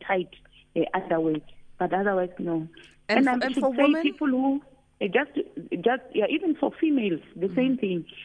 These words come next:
Speaker 1: We all, I mean, look at the type of the underwear, for instance, and pads. You know, pads which are, for instance, which are perfumed.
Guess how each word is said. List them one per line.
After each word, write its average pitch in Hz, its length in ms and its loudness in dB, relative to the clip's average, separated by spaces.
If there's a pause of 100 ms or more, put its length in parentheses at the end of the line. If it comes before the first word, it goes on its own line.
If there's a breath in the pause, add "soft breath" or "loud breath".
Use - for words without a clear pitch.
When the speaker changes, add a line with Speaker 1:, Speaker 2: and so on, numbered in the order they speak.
(140 loud breath)
Speaker 1:
We 214 100 2
all, 254 260 0
I 185 100 4
mean, 208 220 -2 (140)
look 226 300 0 (100)
at 202 140 2 (420)
the 170 140 -4
type 190 240 -2
of 190 160 -2
the 175 160 0
underwear, 175 540 0
for 175 120 0
instance, 175 480 0 (100)
and 202 220 0
pads. 220 280 0 (500)
You 170 100 -6
know, 175 120 0
pads 240 280 -2
which 208 180 -4 (200)
are, 175 400 0 (360 soft breath)
for 180 160 0
instance, 202 460 0
which 196 140 -4 (100)
are 170 100 0
perfumed. 180 600 -2